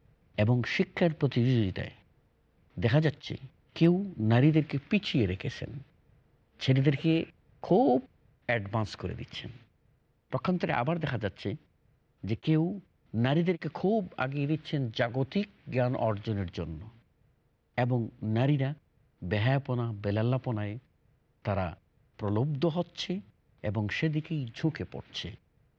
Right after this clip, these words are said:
ফলে সভ্য সমাজ, সুশীল সমাজ গঠন করা দুরূহ হয়ে পড়ছে। সুদীয় দর্শকবৃন্দ, এমনই একটি প্রেক্ষিতে আজকের এই মূল প্রতিপাদ্য বিষয়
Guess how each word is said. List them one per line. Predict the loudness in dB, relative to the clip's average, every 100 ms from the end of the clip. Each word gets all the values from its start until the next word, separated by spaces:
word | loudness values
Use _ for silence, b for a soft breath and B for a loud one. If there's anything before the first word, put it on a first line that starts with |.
| _ -4
ফলে | -2 0 -2 -6 _ _ _ -20 -18 -4
সভ্য | -2 -2 -6 -8 -8 -10 _ _ _ _ _
সমাজ, | -6 -2 0 -2 -4 -16 _ _ _
সুশীল | -14 -6 -4 -2 -4 -4 -4
সমাজ | -2 -2 -4 -10 _ _ -4
গঠন | -2 0 -2
করা | -2 -2 -2 -4 _ _ -12
দুরূহ | 0 2 2 0 -4
হয়ে | -8 -10
পড়ছে। | -14 -16 -18 _ -8
সুদীয় | -2 0 2
দর্শকবৃন্দ, | 0 -4 -8 -6 -8 -8 -14 _ _ _
এমনই | 0 0 0
একটি | -2 -4 -6 -6 _ _ _ _ _
প্রেক্ষিতে | -6 -6 -2 -2 -2 -12 -16 _ _ _ -6
আজকের | -6 -6 -4 -4
এই | -2 -2
মূল | -2 -4 -6
প্রতিপাদ্য | -8 -4 -4 -6 -6
বিষয় | -6 -6 -8 -10